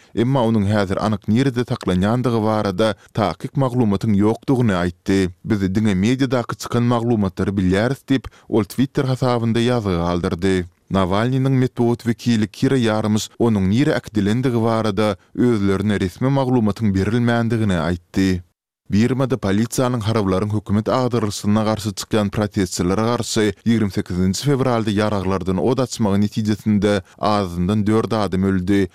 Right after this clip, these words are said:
başga da ençemesi ýaralandy. Bu harba agdarlysyga garşy ençeme hepde bäri dowam edýän demonstrasiýalaryň iň ganyny güni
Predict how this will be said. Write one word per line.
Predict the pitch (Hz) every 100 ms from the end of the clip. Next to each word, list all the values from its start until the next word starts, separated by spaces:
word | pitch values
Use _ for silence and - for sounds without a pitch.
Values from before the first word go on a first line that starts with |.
| -
başga | 104 101 - 110
da | 95
ençemesi | 101 117 - 110 101 98
ýaralandy. | 95 95 87 87 85 90 85 - _
Bu | 123
harba | 131 139 113 90 107
agdarlysyga | 110 110 104 98 110 107
garşy | 101 95 107
ençeme | 85 123 139 120
hepde | 104 98 - 110
bäri | 107 107
dowam | 95 90 107 113
edýän | 101 104 95
demonstrasiýalaryň | 98 98 92 95 101 - 101 98 101 - _
iň | 135 147 123 -
ganyny | 107 95 90 104
güni | 104 107